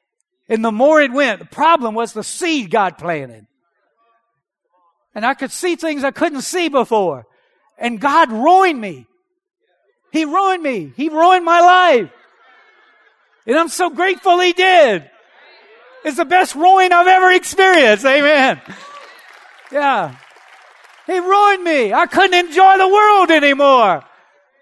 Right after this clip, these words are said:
And I got miserable. I got miserable. Everything wasn't working. You know, I thought I'd put all my energy into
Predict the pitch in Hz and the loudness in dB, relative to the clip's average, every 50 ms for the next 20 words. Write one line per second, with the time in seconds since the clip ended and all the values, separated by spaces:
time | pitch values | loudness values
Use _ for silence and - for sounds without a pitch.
0 | _ _ _ _ _ _ _ _ _ _ _ _ _ - - 226 220 220 208 240 | _ _ _ _ _ _ _ _ _ _ _ _ _ -18 -14 -14 -12 -10 -10 -12
1 | 233 - - 185 196 208 254 311 269 190 139 196 180 170 139 147 139 113 _ _ | -12 -12 -14 -14 -10 -8 -6 -6 -6 -8 -10 -14 -16 -16 -16 -18 -20 -20 _ _
2 | _ _ _ _ _ _ _ _ _ _ _ _ _ - 170 247 240 220 202 208 | _ _ _ _ _ _ _ _ _ _ _ _ _ -14 -10 -8 -8 -8 -6 -4
3 | 247 254 233 170 175 175 147 139 131 113 _ _ _ _ _ _ _ _ _ - | -4 -4 -4 -4 -8 -18 -18 -20 -20 _ _ _ _ _ _ _ _ _ _ -6
4 | - 285 254 277 262 - - 285 262 247 233 254 269 226 214 214 214 247 254 226 | -4 -4 -4 -6 -8 -8 -8 -10 -10 -8 -4 -4 -4 -4 -6 -6 -4 -4 -4 -4
5 | - - - 160 131 247 _ _ _ _ _ _ _ _ _ _ _ _ _ _ | -4 -10 -16 -20 -20 _ _ _ _ _ _ _ _ _ _ _ _ _ _ _
6 | _ _ - 180 214 233 226 - - 277 285 294 269 226 - 269 262 233 254 294 | _ _ -10 -6 -6 -6 -4 -4 -4 -2 -2 -2 -2 -4 -6 -8 -4 -2 0 0
7 | 320 311 311 311 302 302 294 285 226 240 277 277 269 247 220 185 | 2 0 0 -2 -2 -2 -4 -6 -6 -6 -6 -6 -4 -4 -4 -4